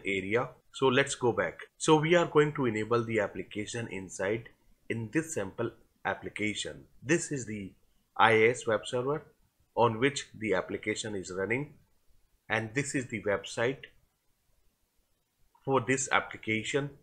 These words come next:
So let's create or enable Azure Application Insight for this application in the Azure portal.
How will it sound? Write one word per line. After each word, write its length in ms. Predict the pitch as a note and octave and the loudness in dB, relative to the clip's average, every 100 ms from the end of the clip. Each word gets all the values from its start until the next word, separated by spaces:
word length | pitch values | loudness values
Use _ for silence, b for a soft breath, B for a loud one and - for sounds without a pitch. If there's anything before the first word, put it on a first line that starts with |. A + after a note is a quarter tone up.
| _ - | _ 0
So 140 | E3 | 4
let's 280 | D#3+ E3+ - | 10 10 8
create 520 | - B2 B2 C#3+ C#3+ - | -2 0 4 2 2 0
or 260 | A2+ A2+ A2 | 4 4 0
enable 560 | G2+ G2 F#2 F2+ A#2+ D3 - _ _ - | -4 -4 -2 0 0 0 -10 _ _ -2
Azure 500 | G2+ G2+ G#2 A2 C3+ - _ - | 2 2 2 0 0 -4 _ 0
Application 680 | A#2 A2+ A2 - A#2 - B2+ | 0 2 -2 -2 -2 0 -4
Insight 680 | - G2+ F#2+ - G2+ A#2+ - _ _ _ _ - | -4 -8 -8 -4 -2 -2 -4 _ _ _ _ -2
for 160 | C3 | -2
this 260 | A#2+ D3+ - | 0 -2 0
application 920 | G2+ - F2+ - F#2+ G2 - B2+ C#3+ C#3 _ _ _ _ _ | 0 -2 -16 -10 -8 -8 -2 -2 -2 -10 _ _ _ _ _
in 220 | A#2 A#2 | -2 0
the 240 | C3 G3+ - _ _ _ _ _ - | 0 -2 -4 _ _ _ _ _ -2
Azure 380 | G#2+ G#2+ A#2+ C#3+ | 0 2 6 4
portal. 500 | C#3+ G#2 F#2+ F2 D2+ | 6 0 2 -2 -2